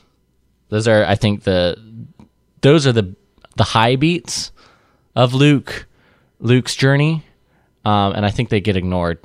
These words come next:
far too much in the discourse about The Last Jedi. Uh, I, I'll, I'll quibble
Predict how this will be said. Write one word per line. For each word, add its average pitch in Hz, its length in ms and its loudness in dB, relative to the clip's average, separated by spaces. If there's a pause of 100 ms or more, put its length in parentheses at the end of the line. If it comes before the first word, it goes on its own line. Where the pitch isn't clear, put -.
far 107 220 0
too 95 120 -8
much - 300 -8
in 92 100 -8
the 85 320 -8
discourse 90 440 -8
about 87 220 -8
The - 80 -12
Last 87 280 -8
Jedi. 92 360 -8 (320)
Uh, 170 160 2
I, 151 140 2
I'll, 156 280 0
I'll 147 140 2
quibble 98 440 -4